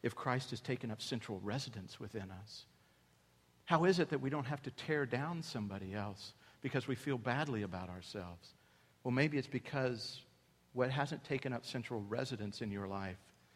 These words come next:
is the view of a Father in heaven who thinks you're absolutely perfect,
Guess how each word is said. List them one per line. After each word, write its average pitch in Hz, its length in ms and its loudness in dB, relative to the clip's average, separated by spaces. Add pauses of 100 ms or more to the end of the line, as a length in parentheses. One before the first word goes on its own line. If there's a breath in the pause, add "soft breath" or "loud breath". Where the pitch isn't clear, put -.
(480 soft breath)
is 113 140 0
the 113 80 -2
view 127 400 2
of 104 80 -2
a 107 60 -6
Father 113 480 -2
in 95 80 -4
heaven 107 360 -4
who 107 60 -6
thinks 117 400 -8
you're 107 140 -8 (120)
absolutely 110 800 -8
perfect, - 440 -8